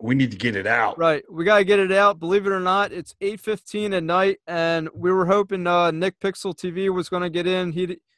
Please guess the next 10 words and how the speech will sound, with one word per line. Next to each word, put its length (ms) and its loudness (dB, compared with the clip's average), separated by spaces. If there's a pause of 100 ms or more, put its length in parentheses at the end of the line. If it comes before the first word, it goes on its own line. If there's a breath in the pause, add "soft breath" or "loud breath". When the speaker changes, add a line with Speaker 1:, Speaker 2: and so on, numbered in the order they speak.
(180)
Speaker 2:
he 80 -8
couldn't 280 2
make 260 2
it. 160 4
He's 160 -4
going 180 0
to 80 -4
Florida 400 2
tomorrow, 480 2
so, 420 -2